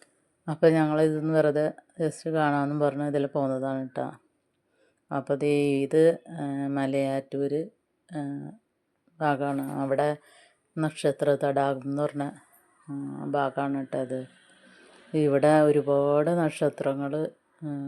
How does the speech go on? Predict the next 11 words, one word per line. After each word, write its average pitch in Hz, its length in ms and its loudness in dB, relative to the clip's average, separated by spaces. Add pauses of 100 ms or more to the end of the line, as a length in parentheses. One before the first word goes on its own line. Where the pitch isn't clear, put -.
(480)
ഇതിൻ്റെ 143 440 -4
ചുറ്റും, 160 360 -4
ഈ - 80 -2
തടാകത്തിൻ്റെ 139 720 -2
ചുറ്റും, - 560 -6 (760)
ആ, 160 40 -6 (140)
ഇട്ട് 139 220 -6
വെച്ചിട്ടുണ്ട്. 135 500 -4 (200)
ദേ, 143 80 -4 (280)
നക്ഷത്രങ്ങൾ 139 640 -8
കണ്ടോ? 131 240 -6